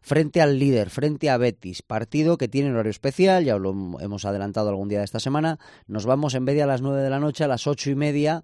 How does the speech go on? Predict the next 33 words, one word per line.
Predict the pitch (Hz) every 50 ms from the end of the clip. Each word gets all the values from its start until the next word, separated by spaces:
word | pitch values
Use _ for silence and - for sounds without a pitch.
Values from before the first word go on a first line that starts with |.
| _ - - - _ _ -
por | - 113 107
aquello | 104 - 120 120 139 147
de | 139 127 -
que, | - - 135 156 160
bueno, | 131 107 98 101 101
pues | - 101 -
es | 113 -
partido | - 123 117 - 131 127 123
de | 123
la | 120 107
jornada, | - 117 120 135 147 151 147 127
lo | 113
van | 110 113 113
a | 113 113
dar | 117 120 117 117
por | - 117 117 110 101 110
la | 110 110 -
plataforma | 117 113 - 113 104 127 120 117 113
La | 110 110
Liga | 110 117 110 120
T | 113 - 131
V. | 151 147 151 151 139
Si | -
alguno | - 101 107 107 95
no | 98 104 98
podéis | - 104 107 101 -
acudir | 101 110 107 110
al | 107 104
pabellón, | - 107 95 110 107 113 104 -
podéis | 95 95 98 92 95
verlo | 98 87 98 98
por | 90 107 107
ahí. | 120 135 147 -